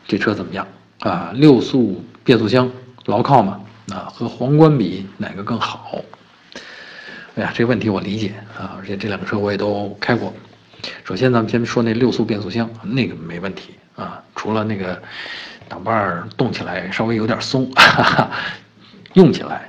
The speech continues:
人家是没问题的啊，我觉得也符合这个车的脾气吧，跟发动机跟底盘的匹配啊。但是如果你拿凯迪拉克X T S这个车去跟皇冠比的话，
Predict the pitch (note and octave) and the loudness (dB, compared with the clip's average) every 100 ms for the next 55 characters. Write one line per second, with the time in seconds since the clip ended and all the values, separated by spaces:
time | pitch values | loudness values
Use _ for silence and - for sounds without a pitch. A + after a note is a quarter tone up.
0 | - F2+ F#2 F#2+ - G#2 A2 - - - | -14 -14 -10 -10 -8 -8 -8 -8 -14 -18
1 | - - F2 - - F#2 G#2 A2 G2+ E2+ | -18 -12 -10 -12 -10 -8 -4 -2 -4 -6
2 | - D#2 - - - G2 G#2 B2 C3+ G2+ | -10 -12 -16 -18 -14 -10 -6 2 4 4
3 | F#2+ - A2+ G#2+ G2 E2+ - - - - | 0 -2 0 0 -4 -6 -12 -16 -20 -20
4 | - _ - - C3 C3+ - - - - | -20 _ -6 0 4 4 2 -4 -10 -10
5 | F#2+ G#2 G2+ G2 G#2 A2 G#2 - - G#2 | -6 -4 -4 -4 -6 -6 -8 -10 -8 -8
6 | - - G#2 - - - - - F2+ - | -10 -10 -8 -8 -12 -20 -18 -12 -12 -12
7 | - - - - - - C#3 A2 D#3 E3+ | -18 -14 -10 -10 -10 2 4 8 8 8
8 | B2+ F#2+ A2 - - A2 C3 C3+ B2 F#2+ | 6 2 -2 -6 -6 -2 0 2 2 2
9 | F#2+ F#2+ A#2+ - - A#2+ A#2+ - - C#3 | 0 -6 -8 -8 -8 -4 -4 -6 -4 -2
10 | - - B2 D3 - - F#2 - G#2 - | -2 0 0 0 -4 -6 -4 -6 -8 -8
11 | G2 A#2+ A#2 - G#2+ C#3 D#3 D3 - - | -4 -2 -2 -6 -4 4 4 4 0 -14
12 | - - G2+ - - G#2+ F#2+ | -16 -8 -6 -6 -6 -4 -4